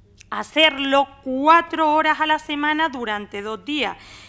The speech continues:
Eso sí, la semana pasada ni siquiera se prestó el servicio con ese horario súper reducido. Pero no queda ahí la cosa.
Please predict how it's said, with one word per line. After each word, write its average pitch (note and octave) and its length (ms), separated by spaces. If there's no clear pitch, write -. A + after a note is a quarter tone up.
Eso B3+ 220
sí, D4+ 200
la G#3 140
semana A3 420
pasada D4+ 460
ni A#3 200
siquiera A3+ 460
se C4+ 140
prestó A3+ 300
el B3+ 60
servicio C4 500
con A#3+ 160
ese C4 180
horario C4+ 320
súper D4+ 760
reducido. G#3 1080
Pero C4+ 180
no D4+ 120
queda D#4 160
ahí C#4 80
la B3+ 120
cosa. A#3+ 400